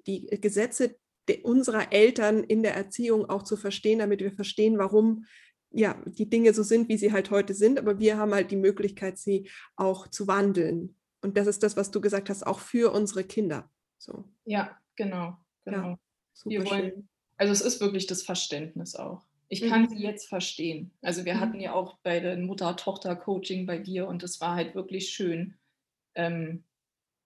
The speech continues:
Speaker 2: die so, so offen und ehrlich zu sein und ver-, zu verstehen, dass ihre Mutter halt, ja, wirklich, sie war halt im Krieg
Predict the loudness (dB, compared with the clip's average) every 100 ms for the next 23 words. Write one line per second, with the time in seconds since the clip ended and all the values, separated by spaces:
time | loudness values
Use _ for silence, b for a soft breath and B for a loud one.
0 | _ -10 -8 -8 -8 -6 -6 -8 _ -8
1 | -4 0 2 2 -2 -2 0 0 0 -6
2 | -2 -2 0 -4 -6 -6 -8 -10 -10 -6
3 | -2 -4 0 0 0 0 -2 -2 -4 -2
4 | -2 -2 -2 0 -2 -2 -8 -6 -4 -4
5 | -6 -12 -4 -4 -4 -12 -20 _ _ -10
6 | -2 0 2 0 0 -2 -2 -2 -4 -6